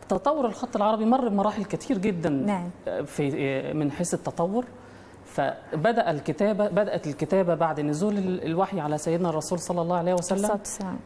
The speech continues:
Speaker 1: م-، آه، وقد حث على الكتابة، وقد قال، ذكر سيدنا علي بن أبي طالب أنه ال-، آه، تعلم الخ-، الكتابة، آه، أو تحسين الكتابة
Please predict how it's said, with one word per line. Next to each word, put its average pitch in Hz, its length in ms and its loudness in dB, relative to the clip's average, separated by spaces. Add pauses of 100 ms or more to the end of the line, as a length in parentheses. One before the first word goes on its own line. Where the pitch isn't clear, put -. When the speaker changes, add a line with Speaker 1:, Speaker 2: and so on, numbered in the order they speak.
(160)
Speaker 1:
م-، 156 160 2
آه، 151 680 0 (400)
وقد 151 840 2
حث - 380 -2
على 160 360 2
الكتابة، 208 540 2 (640)
وقد 139 340 -2
قال، 196 340 2
ذكر 170 540 2
سيدنا 160 300 0
علي 175 180 0
بن 151 100 -2
أبي 175 220 2
طالب 208 340 0 (280)
أنه 175 360 2
ال-، 139 440 -2
آه، 143 280 0
تعلم 190 340 2
الخ-، 156 180 -4
الكتابة، 180 640 2 (240)
آه، 139 240 0 (140)
أو 143 160 0
تحسين 202 500 0
الكتابة 175 540 2